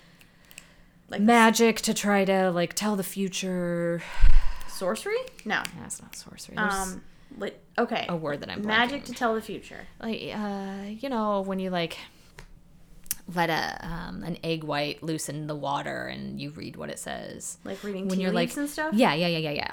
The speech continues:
Speaker 2: What's that called? What's it called? There's a word for it.
Speaker 1: Uh, I don't know. You'll think of it later.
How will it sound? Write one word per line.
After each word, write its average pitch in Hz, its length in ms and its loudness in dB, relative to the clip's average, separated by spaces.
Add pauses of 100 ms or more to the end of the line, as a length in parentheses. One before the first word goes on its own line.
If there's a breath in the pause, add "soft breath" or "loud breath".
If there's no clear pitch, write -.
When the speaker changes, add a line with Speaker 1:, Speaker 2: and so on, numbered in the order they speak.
Speaker 2:
What's 185 160 -8
that 233 120 -4
called? 202 360 0
What's 202 120 -6
it 285 60 -4
called? 220 380 -6 (500)
There's 220 140 2
a 262 60 12
word 254 300 8
for 117 220 -4
it. - 140 -10 (720)
Speaker 1:
Uh, 196 380 -2 (140)
I 220 120 4
don't 202 120 -4
know. 185 180 -4
You'll 220 180 -4
think 226 160 -6
of 180 100 -14
it - 60 -10
later. 180 260 -12